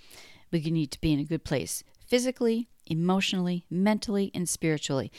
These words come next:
in order to be able to come from that place of service. And I know that's all w-, what we all want to do. What is happening on the inside reflects on the outside.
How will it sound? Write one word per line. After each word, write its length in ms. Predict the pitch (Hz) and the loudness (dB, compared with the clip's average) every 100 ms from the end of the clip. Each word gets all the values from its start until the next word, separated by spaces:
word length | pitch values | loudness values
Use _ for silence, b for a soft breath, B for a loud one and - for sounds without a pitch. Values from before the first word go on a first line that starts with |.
| B | B
in 140 | - - | -6 -2
order 220 | 220 247 | 0 0
to 180 | - 208 | -2 -6
be 380 | - 180 185 - b b b b b _ _ - | -2 0 0 -4 b b b b b _ _ 2
able 360 | 233 269 170 | 4 4 2
to 140 | - - | 0 -6
come 280 | - 226 | -2 -2
from 200 | 247 233 | 0 0
that 180 | 185 165 | 0 -2
place 340 | - 160 156 175 | -2 -2 -2 -2
of 100 | - | 0
service. 640 | - 349 - - - - _ - | 2 2 0 -2 -4 -6 _ -4
And 120 | 202 | -2
I 60 | 214 | 0
know 140 | 214 | 0
that's 220 | 208 208 | -2 0
all 100 | 196 | 0
w-, 180 | 185 190 - | 0 -4 -6
what 360 | - 190 - | -4 -4 -2
we 100 | 175 | 2
all 140 | 175 185 | 2 4
want 160 | 175 | 2
to 60 | 143 | 0
do. 380 | 135 240 196 - b b b b b b b b b b | 2 2 2 -2 b b b b b b b b b b
What 240 | 208 247 | 0 2
is 140 | 302 - | 0 0
happening 500 | 220 214 233 220 190 | 0 0 0 0 2
on 120 | 165 | 0
the 100 | - | 0
inside 800 | 185 190 190 160 156 123 65 - | 0 0 0 2 4 2 -2 -8
reflects 640 | 190 196 - 285 196 - - | -10 -8 0 2 2 -2 -4
on 100 | 196 | -2
the 100 | 214 | 0
outside. 460 | 214 233 - 123 | 0 -2 -6 -8